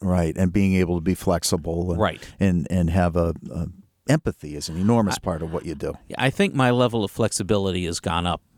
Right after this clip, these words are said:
Speaker 2: Uh,
Speaker 1: Sure.
Speaker 2: I think I came in with, uh, I, I think most of us who come out of school tend to be a little bit rigid about it has to be this way. And then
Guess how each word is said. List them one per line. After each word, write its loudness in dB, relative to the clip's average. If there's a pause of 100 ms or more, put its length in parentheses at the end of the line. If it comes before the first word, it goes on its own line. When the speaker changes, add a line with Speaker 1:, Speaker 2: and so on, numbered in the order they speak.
(140)
Speaker 2:
Uh, -2
Speaker 1:
Sure. 2
Speaker 2:
I -2
think -6
I -2 (180)
came 2
in 2
with, -6
uh, 0 (500)
I, -8
I 2
think -2
most 0
of -4
us -4
who -10
come -4
out -2
of -8
school 0
tend -4
to -6
be -4
a -4
little -4
bit -6
rigid -2
about -6 (380)
it -10
has -2
to -8
be -8
this -4
way. 0
And 0
then 0